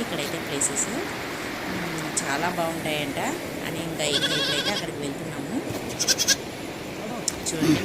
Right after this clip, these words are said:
మేక ఎలా కూర్చొని ఉందో. ఇదిగోండి, ఇప్పుడైతే ఇంకా ఇక్కడ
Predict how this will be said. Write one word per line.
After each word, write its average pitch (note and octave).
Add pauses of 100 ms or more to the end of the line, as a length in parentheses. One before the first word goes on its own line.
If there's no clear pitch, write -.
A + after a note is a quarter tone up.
మేక D3+ (160)
ఎలా C3+
కూర్చొని C#3
ఉందో. D3+ (4000)
ఇదిగోండి, D#3+ (100)
ఇప్పుడైతే D#3+ (140)
ఇంకా D#3
ఇక్కడ D3